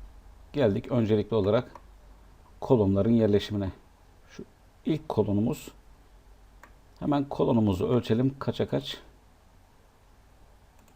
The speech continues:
Otuza, otuza yetmiş.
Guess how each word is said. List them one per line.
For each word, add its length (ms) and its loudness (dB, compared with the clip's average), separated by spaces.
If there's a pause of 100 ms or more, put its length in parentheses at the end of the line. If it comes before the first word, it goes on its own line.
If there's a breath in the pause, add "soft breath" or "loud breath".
(3000)
Otuza, 560 2 (4000)
otuza 340 0
yetmiş. 540 -2